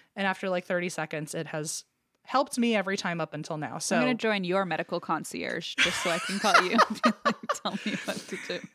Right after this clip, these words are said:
Speaker 1: Anyway, I, again, I am not a doctor, but it, it has worked every time for me, and I feel so bad that all these TikToks look like people are just sitting there and suffering, and I've done that before, and it's
Speaker 2: You've
Speaker 1: awful.
Speaker 2: done
Speaker 1: So,
Speaker 2: that.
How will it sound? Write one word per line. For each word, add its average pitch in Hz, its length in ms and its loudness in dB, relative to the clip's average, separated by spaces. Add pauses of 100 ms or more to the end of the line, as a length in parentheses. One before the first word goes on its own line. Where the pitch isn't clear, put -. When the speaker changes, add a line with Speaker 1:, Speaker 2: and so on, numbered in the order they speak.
(160)
Speaker 1:
Anyway, 262 380 8
I, 220 80 8
again, 220 240 4
I 214 100 6
am 220 100 4
not 220 160 4
a 285 60 2
doctor, 214 380 2
but 190 180 2
it, 185 180 2
it 202 140 0
has 220 220 2
worked 277 280 0
every 220 260 2
time 208 200 0
for 196 160 -2
me, 180 160 2
and 175 140 2
I 180 80 0
feel 233 180 2
so 226 180 0
bad 190 280 2
that 180 180 -2
all 190 140 0
these 190 160 -4
TikToks 185 400 -4
look 175 120 -4
like 175 120 -4
people 185 200 -2
are 170 60 0
just 175 160 -4
sitting 175 220 -2
there 165 100 -2
and 160 100 -4
suffering, 156 480 -4
and 170 120 -2
I've 156 340 -4
done 170 300 -2
that 156 240 -2
before, 151 400 -2
and 156 80 -4
it's 165 120 -4
Speaker 2:
You've 220 120 0
Speaker 1:
awful. 196 160 -2
Speaker 2:
done 247 120 0
Speaker 1:
So, 165 100 2
Speaker 2:
that. 160 340 0